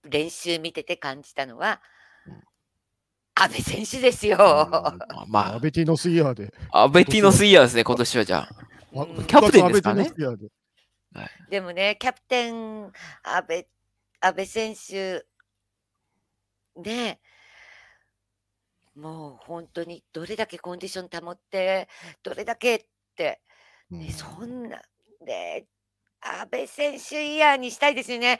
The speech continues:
Speaker 1: だからね、阿部、阿部選手がこうね、Jリーグのね、タイトルね、どれか取ってトロフィー抱え、掲げるっていうのをね、見たいですよね。これはもう希望ですね。
Speaker 3: はい。
Speaker 1: 本当に。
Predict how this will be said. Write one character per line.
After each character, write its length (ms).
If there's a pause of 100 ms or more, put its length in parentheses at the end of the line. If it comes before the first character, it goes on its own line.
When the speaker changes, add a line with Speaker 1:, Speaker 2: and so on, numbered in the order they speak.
(280)
Speaker 1:
だ 80
か 60
ら 80
ね、 180
阿 240
部、 220 (320)
阿 100
部 80
選 220
手 100
が 100
こ 200
う 60
ね、 300 (840)
J 240
リ 160
ー 40
グ 100
の 120
ね、 400 (960)
タ 160
イ 80
ト 120
ル 100
ね、 180
ど 100
れ 120
か 100
取 160
っ 40
て 120
ト 140
ロ 80
フ 60
ィ 80
ー 40
抱 320
え、 80 (220)
掲 240
げ 120
る 380
っ 180
て 120
い 120
う 40
の 100
を 80
ね、 560 (720)
見 180
た 180
い 80
で 120
す 120
よ 80
ね。 120
こ 160
れ 60
は 40
も 120
う 20
希 180
望 220
で 100
す 160
ね。 320
Speaker 3:
は 80
い。 60 (340)
Speaker 1:
本 260
当 160
に。 400